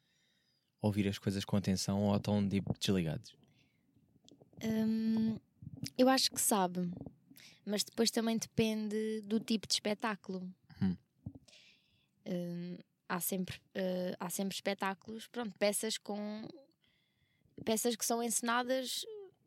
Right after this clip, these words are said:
Speaker 2: de uma maneira assim mais, não digo monótona, mas uma palavra assim, não, com, não com muito movimento, não com muita
Speaker 1: Hum.
Speaker 2: energia,
Speaker 1: Ok.
Speaker 2: uma cena mais talvez intelectual,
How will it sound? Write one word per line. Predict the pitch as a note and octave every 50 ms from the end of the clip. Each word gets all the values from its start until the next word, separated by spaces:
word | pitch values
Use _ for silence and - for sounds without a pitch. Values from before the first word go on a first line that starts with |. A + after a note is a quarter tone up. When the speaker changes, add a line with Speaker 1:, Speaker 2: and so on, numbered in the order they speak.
| _ _ _ _ _ _ _ _ _
Speaker 2:
de | A3 G#3+ A#3
uma | A#3+ A#3+ A#3
maneira | A#3+ A#3+ A#3+ A#3+ B3 C4 C4+
assim | B3 - - - A#3+
mais, | A#3+ A#3 A#3 A#3 A#3 A#3 A#3 G#3+ A3 A3+ A3+ - - _ -
não | - A3+ A#3 A#3 A#3+
digo | A#3 A#3+ G#3+ A#3+
monótona, | A#3 A#3+ A#3+ A#3+ A#3+ B3 B3 A#3+ - - G#3+ G#3 G3+
mas | G3 G3 G3 F#3+ F#3+ F#3+ F#3 F#3 F3+ - - - - _ _ _ _ _ _ _ _ _ _ _ _ _ _ _ _ - - - - - - - - - - _ _ _ - _ - - - -
uma | - -
palavra | - - - - C4 - _ C4
assim, | G#3 - - - -
não, | G#3+ A#3 B3+ B3+ B3+ B3+ B3 A3 - _ _ _ - A#3 B3 - F#3+ G3+
com, | - C4+ C4+ C4 - - B3 -
não | - C4 C#4 C#4+ C4
com | - C#4+ C#4
muito | C#4 C#4 C4+ - - B3 B3 B3
movimento, | B3 A#3+ A#3+ B3 A#3+ A3 A#3+ A#3+ A#3+ C4 C4 B3+ A#3 -
não | A3+ A3+ G#3+
com | - A#3 B3 B3
muita | A3 A3 G#3+ G3+ A3+
Speaker 1:
Hum. | A3
Speaker 2:
energia, | A3 A3 A3 A3+ A3 G#3+ G3 G3+ A3+ A#3 A#3 A#3 A#3 A#3 - _ - -
Speaker 1:
Ok. | G2+ F2+ - F#2+ F#2 A#2 C3 - _
Speaker 2:
uma | G#3 A3 G3+
cena | - G#3 G#3 G#3+ G#3
mais | G#3+ G#3 G#3 G#3 G3 - - -
talvez | - - G3+ G#3 G3+ G#3+ G#3+ G#3 G3 G3+ E4 - - - - _ _ _ _ _
intelectual, | G#3+ G#3+ G3 G#3+ G#3 G#3+ G#3+ G#3 - - - G3 G3+ G3+ G3+ G#3 G#3 A3 A#3 A#3+ A#3+